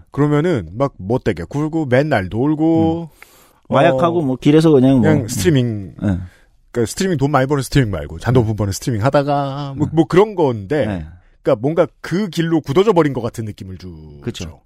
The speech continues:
Speaker 2: 예.
Speaker 1: 근데 한국은 기다리죠.
Speaker 2: 음.
Speaker 1: 그냥 기다리는 사람,
Speaker 2: 음.
Speaker 1: 대기자가 되는 거예요.
Speaker 2: 맞아요.
Speaker 1: 근데 아이엠에프 이후로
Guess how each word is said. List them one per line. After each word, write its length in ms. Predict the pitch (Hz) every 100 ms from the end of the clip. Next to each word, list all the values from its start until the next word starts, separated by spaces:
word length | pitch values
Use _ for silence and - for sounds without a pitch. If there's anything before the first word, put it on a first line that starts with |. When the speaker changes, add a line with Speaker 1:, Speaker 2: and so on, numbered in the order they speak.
| -
Speaker 2:
예. 200 | 104 90 78 -
Speaker 1:
근데 240 | 160 185
한국은 680 | 165 190 214 214 196 214 269 - _ _ _ _ _ _
기다리죠. 540 | - 143 208 127 85 - _ _ -
Speaker 2:
음. 180 | 85 80 _ _ -
Speaker 1:
그냥 200 | 160 196
기다리는 420 | - 175 190 190
사람, 320 | 160 147 95 76 _ -
Speaker 2:
음. 160 | 95 -
Speaker 1:
대기자가 920 | - 113 135 196 196 240 208 202 180 170
되는 220 | 131 107
거예요. 220 | 85 110
Speaker 2:
맞아요. 400 | 131 135 120 117 117
Speaker 1:
근데 160 | 190 208
아이엠에프 460 | 170 190 175 175
이후로 320 | 160 160 220